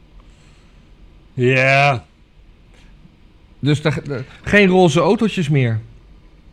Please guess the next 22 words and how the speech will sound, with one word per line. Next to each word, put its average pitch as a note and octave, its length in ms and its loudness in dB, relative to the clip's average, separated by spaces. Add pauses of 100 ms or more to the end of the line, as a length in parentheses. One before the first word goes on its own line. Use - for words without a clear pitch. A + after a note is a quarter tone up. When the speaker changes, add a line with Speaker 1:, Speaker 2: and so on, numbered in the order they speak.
(140)
Speaker 2:
<clears throat> C#3 300 -8
Dat D#3 160 -6
hoe D#3 100 -2
Speaker 1:
Kijk, A#2+ 200 -6
weet D3 220 -4
je, - 180 -10 (400)
nee, C3 320 -2
het D3+ 100 -6
gaat F#3 160 -2
toch F3 100 -8
om F#3+ 120 -4
de E3 80 -2
verpakking? D#3+ 720 -6 (720)
Speaker 2:
Ja, A#2+ 380 2
nee, B2+ 120 -2
maar C3+ 80 0
het C3 100 -6
gaat F3 220 0
erover D3+ 400 -4
dat, C#3+ 220 -6
eh, C#3+ 180 -4 (400)
dat, C3 220 -2